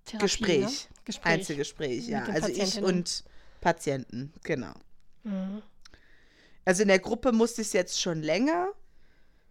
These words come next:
Speaker 1: beziehungsweise aber, n-, ja, F F P zwei Masken ist jetzt irgendwie seit kurz vor Weihnachten. Und jetzt ist dann halt auch seit ein paar Wochen, seit zwei Wochen, glaub ich, dass wir es auch im Einzel tragen müssen, all-,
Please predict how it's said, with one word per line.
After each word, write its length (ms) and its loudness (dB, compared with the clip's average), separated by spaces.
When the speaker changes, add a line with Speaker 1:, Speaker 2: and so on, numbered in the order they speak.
Speaker 1:
beziehungsweise 640 4
aber, 140 2
n-, 280 -4
ja, 200 2
F 180 -2
F 120 -6
P 140 -4
zwei 260 2
Masken 360 -2
ist 120 -8
jetzt 300 -6
irgendwie 300 -6
seit 520 -2
kurz 320 -2
vor 240 0
Weihnachten. 760 0
Und 160 2
jetzt 260 6
ist 180 -6
dann 200 4
halt 200 2
auch 140 -4
seit 300 -2
ein 100 -4
paar 240 -2
Wochen, 260 -6
seit 240 -2
zwei 280 2
Wochen, 240 -6
glaub 240 -4
ich, 100 -8
dass 220 -10
wir 40 -4
es 120 -10
auch 160 -12
im 100 -14
Einzel 380 -2
tragen 400 -2
müssen, 240 -4
all-, 180 2